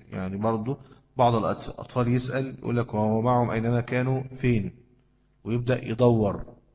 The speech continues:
"أين ربي؟". فلازم يعلمه برضو أن الله يط-، أن الله عز وجل يطلع عليك وأنت لا تطلع عليه.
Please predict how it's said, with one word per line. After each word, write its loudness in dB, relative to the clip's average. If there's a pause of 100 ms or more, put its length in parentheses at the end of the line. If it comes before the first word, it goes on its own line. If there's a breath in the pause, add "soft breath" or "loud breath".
(240)
"أين 2
ربي؟". 0 (520)
فلازم 0
يعلمه 2
برضو -2 (280)
أن -6
الله 0
يط-، -16
أن -4
الله 4
عز 2
وجل -2
يطلع -2
عليك -2 (100)
وأنت -4
لا 0
تطلع -2
عليه. -2